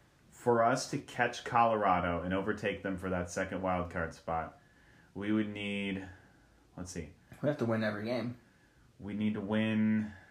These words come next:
Speaker 1: like, we need to win, I think, at least four of those games. Or we need to go, like, three oh and one, and then Colorado would have to lose out.
Speaker 2: Mm-hmm.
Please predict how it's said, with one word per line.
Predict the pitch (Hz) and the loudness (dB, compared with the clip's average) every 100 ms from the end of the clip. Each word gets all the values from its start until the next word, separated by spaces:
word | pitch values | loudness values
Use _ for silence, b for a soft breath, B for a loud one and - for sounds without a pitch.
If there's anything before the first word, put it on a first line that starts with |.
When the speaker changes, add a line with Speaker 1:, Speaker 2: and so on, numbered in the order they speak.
| B B B B B _ _ - | B B B B B _ _ -14
Speaker 1:
like, | - 104 90 87 - _ _ _ _ _ _ | -4 -2 -2 -4 -18 _ _ _ _ _ _
we | - 110 | -4 2
need | 127 | 2
to | |
win, | 123 120 | 4 2
I | 107 107 | 0 -4
think, | 120 104 | -2 -2
at | 95 | -2
least | 104 107 - | -2 -4 -2
four | 113 107 | 2 4
of | 110 | 4
those | 107 107 | 2 0
games. | - 90 87 92 - - b b b b b b b b b _ | 0 0 0 -4 -10 -20 b b b b b b b b b _
Or | 104 101 | -2 0
we | 104 | 0
need | 107 107 | 2 0
to | 95 | 2
go, | 101 98 | 2 4
like, | 92 92 90 - - | 4 0 -2 -8 -8
three | 104 104 107 107 | -4 0 2 4
oh | 104 | 4
and | 104 101 | 2 0
one, | 92 90 90 | 2 2 2
and | 87 98 | 0 -2
then | 104 | 0
Colorado | 107 107 107 104 | 4 6 6 2
would | 101 | 0
have | 95 | -2
to | |
lose | 90 90 98 85 | -2 -2 -2 -4
out. | - - _ - - - | -8 -12 _ -20 -20 -8
Speaker 2:
Mm-hmm. | 120 110 110 | -4 -2 -4